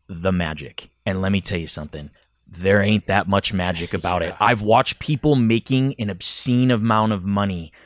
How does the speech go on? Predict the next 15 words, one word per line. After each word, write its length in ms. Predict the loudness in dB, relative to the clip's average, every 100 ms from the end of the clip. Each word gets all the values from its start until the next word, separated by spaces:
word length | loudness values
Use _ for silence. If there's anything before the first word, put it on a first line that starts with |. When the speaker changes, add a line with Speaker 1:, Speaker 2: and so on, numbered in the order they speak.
| _ _ -18 0
Speaker 1:
doing 340 | 4 6 6
things 560 | 2 -6 -6 -8 -8 -12 _ _ -4
that 160 | 2 4
I 160 | 4
know 640 | 4 6 6 6 4 0 _ _ _ _ _ _
not 180 | 0 4
only 320 | 6 4 2 -2
myself 580 | 0 0 2 4 4 2
or 200 | 2 4
Andy, 300 | 4 4 0
but 160 | -2 0
other 220 | 2 2
people 480 | 0 -4 -4 -2 -2
could 300 | -2 -2 -2
do. 360 | 0 0 -2